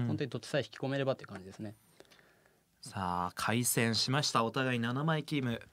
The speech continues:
Speaker 1: キープ、ボーマットの休止。まずはワンパンからのスタート。
Speaker 2: さあ、ここ、岡井選手は、まあ、ある程度予想通りかなという
Speaker 1: うん。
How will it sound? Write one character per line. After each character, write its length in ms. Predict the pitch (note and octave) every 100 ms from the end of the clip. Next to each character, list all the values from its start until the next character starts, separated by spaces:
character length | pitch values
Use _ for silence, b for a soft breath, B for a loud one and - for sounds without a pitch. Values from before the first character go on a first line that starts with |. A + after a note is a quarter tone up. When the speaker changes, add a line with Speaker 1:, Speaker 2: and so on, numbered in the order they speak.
| -
Speaker 1:
キ 120 | -
ー 60 | C3+
プ、 200 | A2 G#2
ボ 120 | B2+
ー 20 |
マ 80 | A#2+
ッ 20 |
ト 120 | A2 G#2
の 60 |
休 140 | - A#2+
止。 300 | - G#2 - -
ま 140 | C#3+ E3+
ず 120 | F3
は 200 | E3+ C#3+
ワ 180 | B2+ C3+
ン 100 | C3
パ 200 | C3+ C3
ン 100 | B2+
か 120 | C#3
ら 100 | D3+
の 100 | D3+
ス 100 | -
タ 120 | A#2
ー 40 |
ト。 260 | A2 G2 - b b b b b _ _ _ _ _ _ _ b b b _ _ _ _ _ _ _ _ -
Speaker 2:
さ 580 | - - - A2 G#2
あ、 40 | G#2
こ 140 | - A#2+
こ、 160 | D3 C3+
岡 200 | C3 E3+
井 80 | F3+
選 240 | E3+ G3
手 120 | F#3+ D#3
は、 60 |
ま 120 | D#3+
あ、 20 | A#2+
あ 60 |
る 80 | A2+
程 140 | B2+
度 80 | A#2+
予 100 | A#2+
想 200 | A2 B2+
通 80 | B2 C3+
り 80 | A#2
か 80 | G#2
な 120 | G2
と 120 | G#2
い 40 |
う 20 | D3
Speaker 1:
う 40 |
ん。 680 | D3+ D3 C#3+ C3+ B2+ A2+